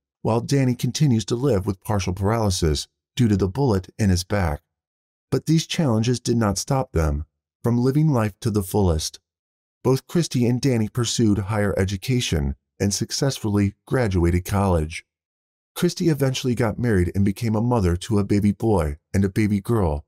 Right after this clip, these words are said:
whom she named Cheryl in honor of her late sister. On the other hand, Danny has excelled in the field of computers and works in the computer industry.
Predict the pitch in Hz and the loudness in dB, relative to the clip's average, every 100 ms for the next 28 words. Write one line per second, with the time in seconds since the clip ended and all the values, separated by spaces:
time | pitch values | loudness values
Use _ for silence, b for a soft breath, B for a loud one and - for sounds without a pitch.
0 | _ _ _ - 139 135 135 135 135 107 | _ _ _ -2 0 0 -2 0 2 0
1 | 107 - 127 85 80 - _ - 123 - | 0 -2 0 0 -2 -6 _ -2 -2 0
2 | 139 123 92 95 - 98 95 95 90 - | 0 2 0 0 -2 0 2 0 0 -2
3 | 110 - 80 69 69 _ _ _ _ - | -2 -2 -2 -2 -4 _ _ _ _ -4
4 | 131 135 - 147 160 143 139 123 117 113 | 0 0 0 0 2 2 2 2 0 2
5 | 113 107 - - 113 98 101 104 - 110 | 0 -2 -2 0 0 0 0 -2 0 0
6 | 101 95 107 101 123 107 80 73 - _ | 2 0 -2 -2 0 2 0 -2 -10 _
7 | _ - 117 123 131 104 - - 104 104 | _ -2 -2 0 0 -2 -4 0 0 2
8 | 101 95 120 101 123 117 92 - 80 73 | -2 0 0 0 0 0 0 0 -2 -2